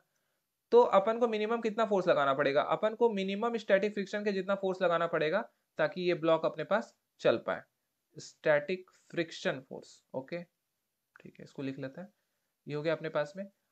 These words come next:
अब अपन चेक कर लेंगे स्टैटिक फ्रिक्शन की वैल्यू क्या है अपने पास। म्यू एस दे रखा है हमें ज़ीरो पॉइंट फ़ोर,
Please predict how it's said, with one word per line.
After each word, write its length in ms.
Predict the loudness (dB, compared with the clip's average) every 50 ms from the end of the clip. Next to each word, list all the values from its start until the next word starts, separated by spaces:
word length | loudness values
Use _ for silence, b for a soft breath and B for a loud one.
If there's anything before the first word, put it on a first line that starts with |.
| -6
अब 120 | -2 2 2
अपन 200 | 2 2 0 -2
चेक 160 | -2 -2 0
कर 100 | 0 0
लेंगे 240 | 0 0 -2 -2 -4
स्टैटिक 320 | -2 0 0 0 0 -2 -4
फ्रिक्शन 300 | -6 -8 -8 -8 -8 -6
की 100 | -2 0
वैल्यू 260 | 0 2 2 0 -2 -4 -8 _ _ _ _ _
क्या 140 | -4 -4 -2 -2
है 80 | -4 -8
अपने 180 | -10 -12 -14 -14
पास। 200 | -14 -16 -14 -12 -8
म्यू 140 | -4 0 0
एस 120 | 0 0
दे 140 | 2 2 0
रखा 160 | 2 2 0
है 60 | 0 -2
हमें 100 | -2 -4
ज़ीरो 200 | -2 -2 -2 -2
पॉइंट 220 | -2 -4 -6 -6
फ़ोर, 320 | -4 -2 -2 -2 -2 -4